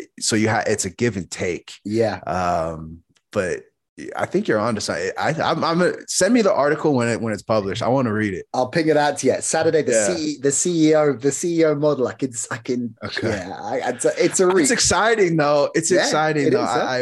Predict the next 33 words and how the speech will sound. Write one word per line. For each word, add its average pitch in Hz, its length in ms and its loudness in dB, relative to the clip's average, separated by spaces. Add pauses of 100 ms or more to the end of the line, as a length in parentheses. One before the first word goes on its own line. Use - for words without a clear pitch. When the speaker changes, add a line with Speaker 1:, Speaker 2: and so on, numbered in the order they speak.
(120)
Speaker 1:
I, 123 120 -2
I, - 40 -6 (120)
I 123 140 0
have 139 260 -2
to 127 100 -8
say, 127 480 2
I, 110 200 -2
I - 20 0
don't 135 240 -2
think 127 200 -4 (320)
I, 120 360 0 (120)
I 135 100 0
was 120 140 -2
shocked - 600 -2 (160)
when, 143 160 -2
Speaker 2:
Mm-hmm. 127 140 -4
Speaker 1:
when, 120 240 0
with 135 160 0
the 135 80 2
announcement 135 400 0
of 127 60 -4
Jeff 135 220 0
Saturday, 151 520 2 (440)
but 131 240 2
the 120 60 -6
more 131 220 2
I 123 100 2
thought 127 320 -2
about 104 300 -4
it, 98 200 -8
I 117 120 0
understood 104 580 -2
it. 76 160 -8